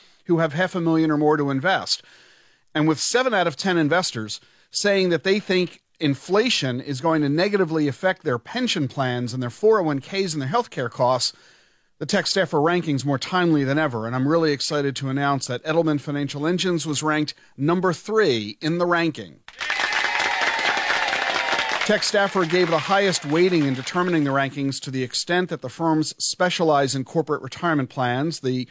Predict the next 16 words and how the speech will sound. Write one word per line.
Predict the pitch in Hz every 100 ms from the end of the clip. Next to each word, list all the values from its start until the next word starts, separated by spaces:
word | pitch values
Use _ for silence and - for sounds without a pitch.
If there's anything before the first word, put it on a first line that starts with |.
| _
amount | 127 143 175
of | 165 -
complimentary | - 185 175 151 165 170 147
free | 135 - 170 170
services | - 180 180 160 147 120
they | 131
provide, | - 127 135 175 127 127 127
their | 120
cash | - - 202 -
flow | 170 139
analysis | 123 123 135 170 143
they | 135
do | 120 160
for | 139 131
each | 120
worker, | 180 185 127 120